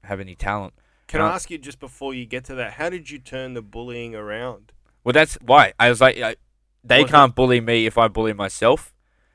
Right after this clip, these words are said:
Speaker 1: And so I got on
Speaker 2: Uh,
Speaker 1: stage.
Speaker 2: was that your strategy?
Speaker 1: Yeah, so I
Speaker 2: Right.
Speaker 1: got on stage and
Speaker 2: Mine
Speaker 1: told
Speaker 2: was in,
Speaker 1: jokes, and they
Speaker 2: mine
Speaker 1: were
Speaker 2: was
Speaker 1: like,
Speaker 2: in
Speaker 1: "What the fuck?"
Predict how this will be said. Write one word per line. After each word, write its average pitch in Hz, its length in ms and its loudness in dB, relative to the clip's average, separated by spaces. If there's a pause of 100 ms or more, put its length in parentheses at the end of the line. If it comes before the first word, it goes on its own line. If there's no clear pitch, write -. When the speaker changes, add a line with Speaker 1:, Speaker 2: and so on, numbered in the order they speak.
Speaker 1:
And 113 140 -8
so - 100 2
I 139 100 6
got 139 140 2
on 120 140 0
Speaker 2:
Uh, - 20 -16
Speaker 1:
stage. 123 460 2
Speaker 2:
was 123 220 -10
that 165 260 -4
your 143 320 -10
strategy? 143 600 -10
Speaker 1:
Yeah, 120 360 4
so - 140 -2
I - 20 6
Speaker 2:
Right. 135 80 4
Speaker 1:
got 147 120 4
on 127 140 2
stage 123 420 2
and - 120 -16
Speaker 2:
Mine 151 100 0
Speaker 1:
told 120 200 4
Speaker 2:
was 92 100 -8
in, 110 80 2
Speaker 1:
jokes, - 380 -4
and - 100 -12
they - 40 -4
Speaker 2:
mine 113 180 0
Speaker 1:
were 107 60 -4
Speaker 2:
was 104 40 0
Speaker 1:
like, 104 80 0
Speaker 2:
in 143 60 -10
Speaker 1:
"What 127 100 -10
the 95 120 -6
fuck?" 151 380 0